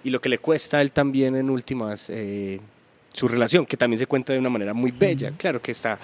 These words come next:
Speaker 1: asociada a esto que s-, vienen hablando ustedes, que es todo este código y toda esta s-, visualización que él puede hacer,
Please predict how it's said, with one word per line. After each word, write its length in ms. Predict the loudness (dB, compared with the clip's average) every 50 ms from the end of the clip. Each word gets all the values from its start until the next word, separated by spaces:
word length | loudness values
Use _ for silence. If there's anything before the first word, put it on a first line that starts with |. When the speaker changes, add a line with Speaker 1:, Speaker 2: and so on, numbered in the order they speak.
| -16 -18 -10
Speaker 1:
asociada 440 | -4 -2 -2 0 2 0 0 0 0
a 20 | 0
esto 160 | -2 -4 -4
que 80 | -2
s-, 160 | -2 -2 -2 -2
vienen 220 | -4 -4 -2 0
hablando 260 | 0 2 2 0 0 -2
ustedes, 480 | -4 -2 0 0 0 2 2 0 -2
que 80 | -2 -4
es 160 | -8 -8 -8 -10 -16 -20 -20 -20 -20 -20 -20 -20 -10
todo 120 | -6 -4
este 180 | -4 -2 -4 -6
código 560 | -4 0 4 4 6 6 4 2 -2 -4 -6
y 60 | -6
toda 180 | -6 -6 -6 -4
esta 320 | -4 -4 -4 -4 -4 -4
s-, 260 | 0 0 0 0 0 -2
visualización 640 | -4 -4 -2 -4 -4 -4 -4 -4 -4 -4 -4 -6
que 100 | -4 -6
él 80 | -6 2
puede 200 | 2 4 4 6
hacer, 320 | 4 4 4 4 0 -2